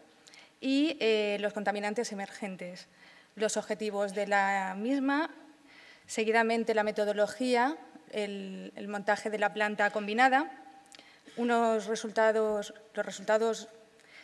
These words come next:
y discusión de los mismos y las, unas breves conclusiones. Eh, la investigación se enmarca en el proyecto trace, que es el proyecto para la eliminación de y, o degradación biológica de contaminantes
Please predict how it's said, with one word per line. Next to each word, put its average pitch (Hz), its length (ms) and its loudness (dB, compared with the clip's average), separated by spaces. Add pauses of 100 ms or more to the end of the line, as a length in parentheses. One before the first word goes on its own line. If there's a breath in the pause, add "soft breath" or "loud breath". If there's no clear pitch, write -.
(220 loud breath)
y 240 160 -4
discusión 220 580 0
de 214 80 0
los 208 160 -2
mismos 294 560 2
y 220 160 -2
las, 185 460 -4
unas 214 200 -2
breves 190 220 -6
conclusiones. 180 800 -12 (1000 loud breath)
Eh, 233 400 4
la 226 80 2
investigación 226 840 2 (200)
se - 160 -2
enmarca 254 560 4
en 214 100 2
el 208 160 0
proyecto 220 500 2
trace, 285 440 2 (680 loud breath)
que 226 280 6
es - 200 0
el 220 300 0
proyecto 226 380 2
para 226 200 6
la 208 100 6
eliminación 208 840 0
de 240 460 2 (460 loud breath)
y, 233 100 -6
o 220 180 4
degradación 214 680 2
biológica 233 460 2
de 214 100 2
contaminantes 220 1120 0